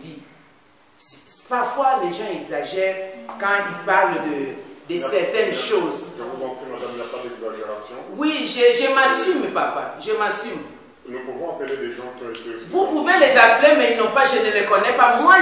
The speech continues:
Speaker 1: j'ai écrit la Constitution de la République démocratique du Congo. J'ai fait partie de ceux qui ont écrit cette Constitution. On ne le dit peut-être pas aujourd'hui comme je suis en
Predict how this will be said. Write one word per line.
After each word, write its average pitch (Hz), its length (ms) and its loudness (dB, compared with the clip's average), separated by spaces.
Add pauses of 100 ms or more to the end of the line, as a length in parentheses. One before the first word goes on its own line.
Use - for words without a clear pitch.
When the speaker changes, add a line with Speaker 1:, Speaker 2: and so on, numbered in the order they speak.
Speaker 1:
j'ai 269 300 4
écrit 277 240 -2
la 180 160 0 (100)
Constitution - 560 -8
de 202 60 0
la 165 80 -2
République - 380 -6
démocratique - 400 -12
du 143 80 -18
Congo. - 280 -18 (560)
J'ai 247 180 -4
fait 339 300 -4
partie 311 360 2
de 254 160 -8
ceux 269 240 -6
qui 226 160 -10
ont 220 60 -4
écrit 196 380 -6 (220)
cette 220 300 -4
Constitution. 175 540 -8 (100)
On 254 100 8
ne 269 160 6
le 269 160 4
dit - 160 2
peut-être 285 400 2
pas 262 200 8
aujourd'hui - 360 0
comme 254 160 0 (100)
je 180 60 -2
suis 196 240 -4
en 151 160 -2